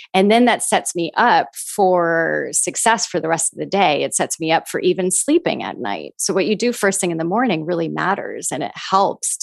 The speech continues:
to get that sunrise and that sunset red light, that, like, red orange tint. It's very calming.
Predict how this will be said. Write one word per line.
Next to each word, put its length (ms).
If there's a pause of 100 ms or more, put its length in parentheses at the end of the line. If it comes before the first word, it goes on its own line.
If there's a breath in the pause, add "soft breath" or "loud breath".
to 420 (200)
get 220
that 240
sunrise 1200 (140)
and 180
that 160
sunset 800
red 420
light, 560
that, 180
like, 160
red 420
orange 420
tint. 340
It's 120
very 200
calming. 720